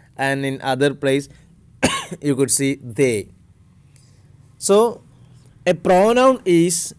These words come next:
a word that we can use instead of a noun to avoid, uh, repetition in a sentence. You understand me? അപ്പോൾ ശ്രദ്ധിക്കുക,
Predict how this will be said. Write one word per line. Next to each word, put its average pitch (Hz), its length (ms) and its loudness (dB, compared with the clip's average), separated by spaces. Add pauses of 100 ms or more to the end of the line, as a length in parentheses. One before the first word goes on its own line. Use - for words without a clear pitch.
(120)
a 151 80 0 (140)
word 185 440 4 (360)
that 165 540 0 (140)
we 151 160 -6
can 147 160 -2
use 175 440 0 (100)
instead 180 540 -4
of 147 160 -2
a 143 80 -2
noun 139 640 -4
to 165 120 -8 (220)
avoid, 185 760 2 (460)
uh, 131 240 -2
repetition 147 680 -4
in 127 140 -12
a 120 60 -8
sentence. 98 680 -12 (840)
You 135 100 -10
understand 127 520 -8
me? 101 160 -16 (3250)
അപ്പോൾ 170 180 -8
ശ്രദ്ധിക്കുക, 147 600 -2